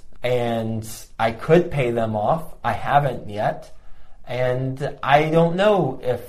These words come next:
I will or won't. It's financially, it's not a smart decision to pay 'em off, but from a peace of mind standpoint, it's kind of nice. So that's really the question, and those are the things to think about.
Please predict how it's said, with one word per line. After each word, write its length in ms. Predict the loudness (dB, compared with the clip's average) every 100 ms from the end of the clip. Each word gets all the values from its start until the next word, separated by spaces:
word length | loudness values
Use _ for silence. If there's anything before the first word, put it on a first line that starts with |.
| -10 -4
I 180 | -2
will 320 | 0 0 0 -2
or 120 | -4
won't. 400 | -4 -6 -6 -6
It's 140 | -6
financially, 680 | 0 2 2 0 0 0 -2
it's 160 | -2 0
not 180 | 0 0
a 40 |
smart 300 | 0 -2 -2
decision 400 | -2 -2 -2 -2
to 60 | -4
pay 200 | -2 -2
'em 140 | -2
off, 220 | -2 -4 -8 -14 -16 -16 -14 -14 -6 6
but 420 | 10 10 6 -2 -10 -4
from 160 | 0 0
a 60 |
peace 280 | -2 -4 -2
of 140 | -4 -2
mind 300 | 0 0 -2
standpoint, 840 | -2 -2 -2 -2 -2 -4 -6 -12 -8 -4 -2 0
it's 160 | 2
kind 260 | 0 0 0
of 140 | -2
nice. 560 | 0 0 2 -2 0 0 0 -2 -4 -6
So 280 | -2 0 6
that's 280 | 8 8 4
really 300 | 4 4 4
the 100 | -2
question, 480 | 0 0 0 -6 -6
and 320 | -6 -6 -2
those 180 | -2 0
are 80 | -2
the 60 | -2
things 200 | -4 -4
to 60 |
think 200 | -4 -6 -6
about. 340 | -4 -4